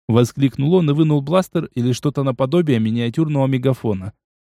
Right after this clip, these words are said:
Наш кораблик втянуло в чёрные недра пиратского судна.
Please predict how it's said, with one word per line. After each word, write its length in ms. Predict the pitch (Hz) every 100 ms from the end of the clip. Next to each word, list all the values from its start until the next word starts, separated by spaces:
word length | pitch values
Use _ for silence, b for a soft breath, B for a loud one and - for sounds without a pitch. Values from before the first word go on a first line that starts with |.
| -
Наш 280 | 107 120 -
кораблик 460 | 110 147 135 101
втянуло 440 | - 110 139 147 107
в 40 |
чёрные 340 | 127 123 117
недра 320 | 113 147 127 101
пиратского 540 | 104 117 - 117 117
судна. 420 | - 123 104 98